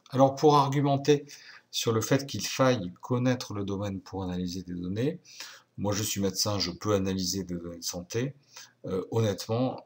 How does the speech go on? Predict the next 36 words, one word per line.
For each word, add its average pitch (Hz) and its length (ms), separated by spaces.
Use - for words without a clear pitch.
je 101 220
ne 95 160
saurais 98 380
pas 98 180
correctement 110 600
analyser 107 440
des 92 140
données 101 320
bancaires, 92 580
ni 107 180
de 104 100
métallurgie, 95 960
ni 104 180
de 98 280
biologie 95 460
végétale. 90 440
Voilà. 85 220
Nous 131 200
avons 156 260
pris 165 220
une 135 220
revue 127 360
de 127 60
la 120 80
littérature 113 540
de 98 80
référence 104 680
publiée 101 440
en 98 100
deux 95 140
mille 98 140
dix-sept 135 400
sur 123 500
le 98 140
data 101 340
reuse, 90 500